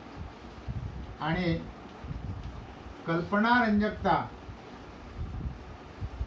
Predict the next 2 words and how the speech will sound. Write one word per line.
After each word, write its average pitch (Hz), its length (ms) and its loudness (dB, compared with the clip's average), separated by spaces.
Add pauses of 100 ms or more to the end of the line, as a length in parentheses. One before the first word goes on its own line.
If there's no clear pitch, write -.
(420)
व 156 220 2 (1040)
कल्पनारंजकता 185 1160 4